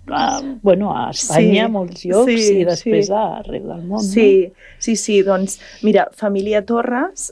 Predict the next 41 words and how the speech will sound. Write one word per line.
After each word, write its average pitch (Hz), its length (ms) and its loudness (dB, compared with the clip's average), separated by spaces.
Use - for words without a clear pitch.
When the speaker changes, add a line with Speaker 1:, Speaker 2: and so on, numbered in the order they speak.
Speaker 2:
em, 180 640 -2
bueno, 175 400 0
eh, 165 480 -8
és 180 140 -4
una 180 100 0
empresa 190 460 0
del 175 280 -4
Penedès, 196 840 -2
del 165 580 0
segle 175 540 -2
setze, 226 480 -4
Speaker 1:
Mhm. 180 320 -4
Speaker 2:
i 214 200 4
llavors, 185 360 4
bueno, 180 340 0
em, 175 680 -4
eh, 170 600 -8
es 156 100 -6
va 170 100 -2
fundar, 196 400 4
va 180 200 0
fundar 196 300 -4
el 190 40 -4
seu 196 180 0
celler 190 360 2
a - 20 2
Vilafranca 185 540 -2
al 185 60 -4
Penedès 196 480 -2
el 196 100 0
mil 185 160 0
vuit-cents 185 440 0
setanta, 269 640 2
Speaker 1:
Mhm. 214 360 -4
Speaker 2:
és 180 120 2
a 170 100 4
dir, 170 120 -2
que 175 120 -2
té 175 120 -2
més 180 220 0
de, 175 160 4